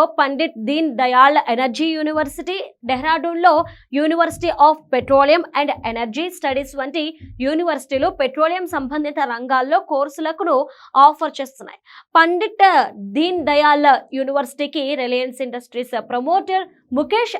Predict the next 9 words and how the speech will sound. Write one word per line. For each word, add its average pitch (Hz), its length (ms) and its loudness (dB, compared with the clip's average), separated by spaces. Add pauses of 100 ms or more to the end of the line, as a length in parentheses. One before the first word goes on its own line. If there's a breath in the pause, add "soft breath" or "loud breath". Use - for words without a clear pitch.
(160)
అంబానీ 285 500 0
చైర్మన్గా 254 480 -4
ఉన్నారు. 220 260 -8 (480 soft breath)
దక్షిణ 370 320 4 (160)
భారతదేశంలో 330 800 4 (160)
ఈ - 20 -4 (140)
రంగంలో 330 360 0 (100)
వస్తున్న 302 260 -4 (180)
మొదటి 370 300 -4